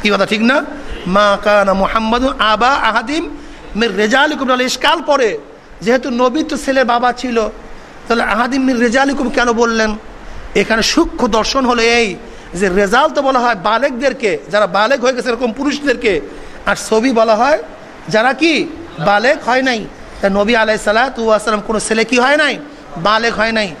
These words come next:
সবাই নাবালেগ অবস্থায় মারা গেছে। এর জন্য বলছেন "মা কানা মুহাম্মাদুন আবা আহাদিম মির রিজালিকুম",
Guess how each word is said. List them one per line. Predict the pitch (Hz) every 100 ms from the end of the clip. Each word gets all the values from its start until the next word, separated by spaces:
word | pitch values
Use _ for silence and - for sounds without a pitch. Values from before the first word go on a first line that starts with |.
| - -
সবাই | - 214 220
নাবালেগ | 202 208 226 285
অবস্থায় | 294 294 285 262
মারা | 233 220
গেছে। | 214 190 196 156 - - -
এর | 233 233
জন্য | 220
বলছেন | 208 208 208
"মা | 202 208 196
কানা | 208 202 196
মুহাম্মাদুন | 196 196 220 233 294 311 - - - -
আবা | 196 208 226
আহাদিম | 233 214 262 311 302
মির | 294 277
রিজালিকুম", | 262 277 269 - 254 185